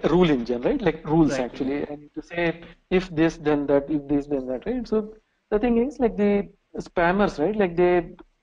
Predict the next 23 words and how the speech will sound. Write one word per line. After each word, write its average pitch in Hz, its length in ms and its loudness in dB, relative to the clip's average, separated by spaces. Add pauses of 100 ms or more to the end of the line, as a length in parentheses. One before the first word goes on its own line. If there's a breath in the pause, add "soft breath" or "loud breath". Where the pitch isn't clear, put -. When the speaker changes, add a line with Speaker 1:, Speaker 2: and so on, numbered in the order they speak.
(360)
Speaker 1:
uh, 190 100 -4
they're 165 160 2
smart 165 340 0
enough. 165 320 -2 (400)
Uh, - 100 -8
so 185 200 2
what 180 260 4
they 190 180 2
will 185 160 2
do 160 200 2
is, 220 120 -6
like, 175 200 -2
they 160 100 2
will 160 100 2
say 160 320 2 (360)
in 147 100 -6
the 160 80 0
subject, 156 540 0
right? 190 240 -2 (160)
So 170 340 -2 (140)
instead 175 300 -2
of 175 140 2
saying 156 440 0